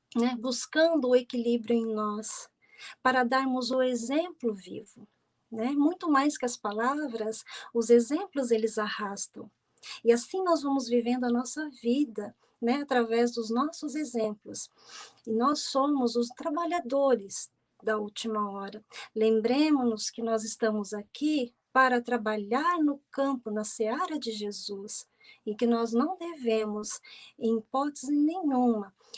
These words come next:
deixar que estes sentimentos contaminem, né? E também, muitas vezes, nós, é, acabamos perdendo tudo, num ato impensado, né?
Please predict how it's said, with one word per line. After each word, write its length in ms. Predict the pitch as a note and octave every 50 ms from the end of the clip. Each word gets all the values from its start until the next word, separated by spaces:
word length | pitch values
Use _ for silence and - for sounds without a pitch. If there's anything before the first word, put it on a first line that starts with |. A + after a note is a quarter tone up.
| - _ -
deixar 760 | G#3+ A3+ B3 B3+ B3 A#3 - - - D4 D4+ D#4 D#4+ D4 C4 B3+ -
que 300 | - - C4 B3 A#3 _ _ _
estes 540 | - C#4+ D#4 E4+ E4 - - - D4+ C#4 -
sentimentos 920 | - C#4 C4 B3+ A#3+ - - A#3+ A3+ A3+ A#3+ D4 E4 E4+ - D4 C#4+ - -
contaminem, 920 | - B3 A#3 A#3 A#3 A3+ A3 G#3+ G#3+ A3+ C4 D4+ E4+ F4 D#4 B3+ G#3 F#3+ - _ _ _ _ _ _ _ _ -
né? 260 | A3+ A3 B3 D4+ - -
E 120 | D4+ B3+ B3
também, 640 | - D#4 D4+ D4+ C#4+ B3+ A#3 C4+ D#4 F4 F#4+ F4+ D4+
muitas 580 | C4 B3 C4 D4+ D4+ - C#4 B3 A#3+ A#3 G#3+
vezes, 640 | G#3 G#3 A3 A#3+ C#4 C#4+ C#4+ C#4 A#3 A3 G#3+ - - _ _ _ _ _ _ _ _ _ _ _ _ _ -
nós, 320 | B3 A#3+ B3 B3+ A#3+ - - _
é, 240 | - B3 C4 B3+ C4
acabamos 560 | B3 B3 C#4 B3 A3 C4+ C4+ C#4+ C#4+ C#4+ -
perdendo 580 | - - D4 D4 A#3+ A#3+ F4+ A4 A#4 F4+ E4+ D4
tudo, 540 | - - A3 G3+ F#3+ F#3+ F#3 G#3+ G#3+ - _ - - - - - -
num 240 | A#3+ A#3+ B3 B3 C4+
ato 340 | D#4+ G4 G4+ - - C#4 C#4
impensado, 1120 | E4 F#4+ - - E4+ D#4+ D#4 D4+ - - - - A#3 A#3 A#3+ B3 A#3 G#3 - G3+ G#3 _ _ _ _ _ _ -
né? 220 | A3 A3 B3+ E4